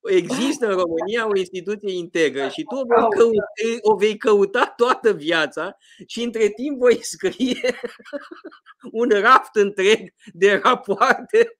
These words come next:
Speaker 1: despre impostura generalizată.
Speaker 2: Eu mai degrabă cred că o să descoper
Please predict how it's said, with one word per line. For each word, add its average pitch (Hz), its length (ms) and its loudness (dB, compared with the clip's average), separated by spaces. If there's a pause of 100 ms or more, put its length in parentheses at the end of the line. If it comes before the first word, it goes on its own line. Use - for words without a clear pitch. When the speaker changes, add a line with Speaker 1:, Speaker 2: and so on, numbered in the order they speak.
(160)
Speaker 1:
despre 220 380 -4
impostura 208 960 0 (240)
generalizată. 180 1120 -2 (1040)
Speaker 2:
Eu 240 220 -4
mai 311 240 -2
degrabă 208 520 0
cred 214 240 -10
că 220 100 -6
o 226 60 0
să 202 140 -6
descoper 208 1000 -4